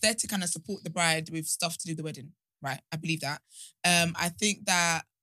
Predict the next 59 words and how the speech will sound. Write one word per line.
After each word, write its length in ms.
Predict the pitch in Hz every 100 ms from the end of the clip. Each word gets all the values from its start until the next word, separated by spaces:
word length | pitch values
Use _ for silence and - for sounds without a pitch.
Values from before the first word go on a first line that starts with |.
| _
not 100 | 220
even 120 | 208
I 60 | 160
think, 380 | - 156 131 - _ _ -
yeah, 80 | 233
you, 140 | 208
so 120 | 202
basically 320 | 208 302 254 208
your 100 | 202
main 240 | 233 277
thing 160 | 240 214
is 140 | 196
to 160 | 185 175
be 220 | 202 247
there, 200 | 208 185
be 160 | 202
a 40 | 208
friend, 400 | - 165 165 160 _ _ _ -
be 100 | 226
a 40 |
support 300 | 226 170 208
system 280 | - 180 180
for 120 | 165
the 80 | 180
bride, 520 | 165 165 165 160 160 - _ _ -
literally 560 | 226 - 220 214 202 - _ -
help. 400 | 190 240 214 - -
Like, 280 | 175 - _ _ _
she's 200 | - 208
gonna, 180 | 196 269 196 -
stuff 180 | - 320
are 40 |
gonna 120 | 247
be 80 | 226
stressful 400 | 196 208 208 180
or 40 | 160
whatever 260 | 143 160
with 120 | 160 160
the 40 |
wedding, 460 | 175 165 135 180 220 _ _ -
but 180 | 185 156
be 140 | 233
that 140 | 196
support 300 | - 196 214
system. 440 | - 175 - 156 131 _ _
Check 280 | - 240 233
in, 160 | 196 - -
ask, 300 | 208 175 -
"How's 200 | 202 202
stuff 200 | 208 -
going? 200 | 175 160
How's 200 | 185 196
this? 180 | 196 -
What 120 | 196
can 120 | -
I 80 | 180
do 140 | 180 196
to 120 | 175
help?" 220 | 185 -